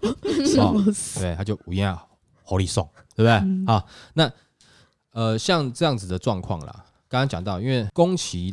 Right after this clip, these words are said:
Speaker 1: 拉长，因为当然是有些建商不想要在这个时间点就是去抢工、抢料，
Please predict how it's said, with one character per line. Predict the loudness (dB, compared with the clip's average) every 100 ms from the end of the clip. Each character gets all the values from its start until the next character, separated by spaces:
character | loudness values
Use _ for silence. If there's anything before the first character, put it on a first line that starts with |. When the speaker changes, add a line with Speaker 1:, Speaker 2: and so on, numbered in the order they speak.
| -4
Speaker 1:
拉 | -2 -2
长， | -4 -10 -12
因 | -4
为 | -4
当 | -2 -2
然 | -2
是 | -2 -2 -2
有 | -4 -6
些 | -2 -2 -2
建 | -4 -6
商 | -4
不 | -4
想 | -6 -4
要 | -6
在 | -4
这 | -4 -6
个 | -8 -10 -12 -18
时 | -12 -8
间 | -4 -4
点 | -6 -10 -12 _ _
就 | -8
是 | -6 -6 -6 -8
去 | -8 -8
抢 | -8 -10 -4
工、 | -4 -2 -6 _
抢 | -12 -4
料， | -2 -2